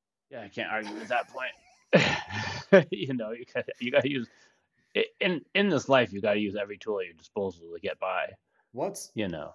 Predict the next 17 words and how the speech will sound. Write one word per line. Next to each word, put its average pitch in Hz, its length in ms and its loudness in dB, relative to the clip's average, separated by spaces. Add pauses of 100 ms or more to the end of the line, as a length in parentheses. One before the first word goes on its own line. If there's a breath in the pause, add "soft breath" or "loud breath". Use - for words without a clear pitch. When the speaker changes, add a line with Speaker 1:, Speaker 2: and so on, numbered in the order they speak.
Speaker 2:
what's, 170 200 -6
like, 160 200 -6
your 135 120 -8
generic 117 600 -8 (1700)
man 110 480 -8
advantage? 95 760 -16 (400)
Like, 120 140 -8
women, 135 520 -6 (520)
I 123 80 -16
feel 123 160 -10
like, 110 100 -10
stereotypically 110 680 -12
have, 104 180 -10
like, 101 180 -12 (1000)
the 117 100 -14
sexual 101 680 -10
advantage. 90 640 -18